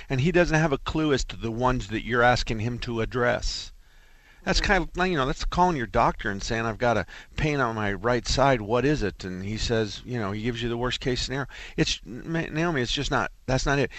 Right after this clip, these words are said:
Speaker 1: If you want to sell the car
Speaker 2: I, I can't sell it.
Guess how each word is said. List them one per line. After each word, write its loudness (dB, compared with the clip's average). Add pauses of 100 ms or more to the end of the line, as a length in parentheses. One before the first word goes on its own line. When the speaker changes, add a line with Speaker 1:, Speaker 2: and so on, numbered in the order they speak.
(220)
Speaker 1:
If 0
you -2
want 6
to 2
sell 6
the -6
car 0 (320)
Speaker 2:
I, 4
I 0
can't -8 (140)
sell -2
it. -2